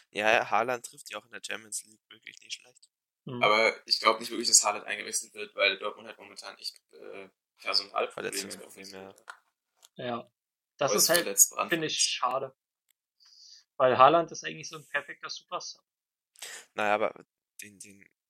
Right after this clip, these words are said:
Speaker 2: Also,
Speaker 1: hat auch
Speaker 2: in
Speaker 1: nicht
Speaker 2: Real
Speaker 1: den
Speaker 2: Life.
Speaker 1: Anspruch, eingewechselt zu werden, finde ich.
Speaker 2: Ja, das stimmt schon. Aber Real Life ballert er halt, wenn er eingewechselt wird.
Speaker 1: Mhm.
Speaker 2: So.
Speaker 1: Also ich glaub, das, das Spiel haben wir jetzt genug,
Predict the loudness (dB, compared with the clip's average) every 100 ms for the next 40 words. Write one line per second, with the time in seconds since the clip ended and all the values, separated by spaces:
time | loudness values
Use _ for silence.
0 | _ -2 2 4 2 -4 -6 -6 -2 -2
1 | -2 -8 -10 -4 -4 -4 -8 -10 -8 -8
2 | -10 -20 _ -20 _ _ -2 6 8 8
3 | 4 -6 -10 -14 -14 -14 _ _ _ _
4 | _ -6 0 4 8 8 6 _ _ -2
5 | -2 -2 -4 -4 -8 -14 -16 -20 -20 -20
6 | -20 -20 -20 _ _ _ _ _ _ _
7 | _ _ _ _ _ _ _ _ _ _
8 | _ _ _ _ _ _ _ _ -20 -20
9 | -14 -12 -12 -16 _ -4 -2 -4 -2 -4
10 | -4 -12 -10 -12 -12 -8 -8 -6 -4 -4
11 | -4 _ _ _